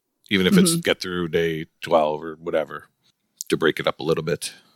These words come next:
Speaker 1: That doesn't really bother me, 'cause I know I'm gonna complete it anyway. Maybe. Hopefully. <laughs> Oh, another thing. The
Speaker 2: <laughs>
Speaker 1: walkthrough gives you choices like,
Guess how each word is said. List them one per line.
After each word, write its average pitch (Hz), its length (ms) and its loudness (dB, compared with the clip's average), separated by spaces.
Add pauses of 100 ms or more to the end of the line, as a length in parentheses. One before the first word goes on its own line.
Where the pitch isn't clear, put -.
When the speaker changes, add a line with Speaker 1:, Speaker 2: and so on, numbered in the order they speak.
(520)
Speaker 1:
That 127 80 2
doesn't 98 260 0
really 76 140 -14
bother 78 240 -10
me, 80 300 -20 (1200)
'cause 85 100 -8
I 90 60 4
know 82 100 0
I'm 78 60 -6
gonna 76 140 -10
complete 76 260 0
it 76 80 0
anyway. 76 360 -8 (1300)
Maybe. 76 400 -2 (280)
Hopefully. 82 420 -10
<laughs> - 40 -20 (1160)
Oh, 107 280 2
another 147 260 0
thing. 107 260 0
The - 80 4
Speaker 2:
<laughs> 107 60 2
Speaker 1:
walkthrough 110 680 -2 (680)
gives 110 240 2
you 104 220 2
choices 92 680 -2
like, 82 340 -16